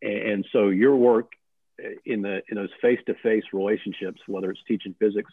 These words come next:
teaching third grade, or working with the, with the, the life team group at your parish,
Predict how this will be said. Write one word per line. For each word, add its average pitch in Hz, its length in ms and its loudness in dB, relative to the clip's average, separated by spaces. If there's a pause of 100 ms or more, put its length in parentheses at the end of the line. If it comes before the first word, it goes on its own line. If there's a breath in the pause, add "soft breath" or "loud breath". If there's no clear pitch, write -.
(160)
teaching 98 300 -6
third 95 220 -2
grade, 101 340 2 (420 loud breath)
or 90 200 -4
working 98 400 -4
with 90 220 -4
the, 90 300 -4 (100)
with 98 260 -6
the, 92 140 -4
the 98 120 -6
life 92 360 -2
team 90 160 -4
group 92 260 -4
at - 120 -10
your 85 80 -8
parish, 98 340 -2